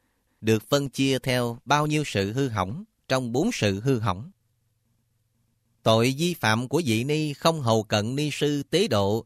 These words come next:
đã tiếp độ cho trong hai năm, được phân chia theo một sự hư hỏng trong bốn sự hư hỏng là sự hư hỏng về hạnh kiểm. Tội vi phạm của vị ni sau khi tiếp độ người nữ đệ tử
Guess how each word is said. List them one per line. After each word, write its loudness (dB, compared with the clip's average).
đã 2
tiếp -6
độ 2
cho 0
trong -2
hai -4
năm, -6
được 2
phân 0
chia 2
theo 0
một 2
sự 0
hư 2
hỏng -2
trong 2
bốn 0
sự 0
hư 0
hỏng 0
là 4
sự 0
hư 2
hỏng 0
về 2
hạnh -4
kiểm. -4
Tội 4
vi 0
phạm 0
của 2
vị 2
ni 0
sau 2
khi 2
tiếp -2
độ 4
người 2
nữ 2
đệ 2
tử -2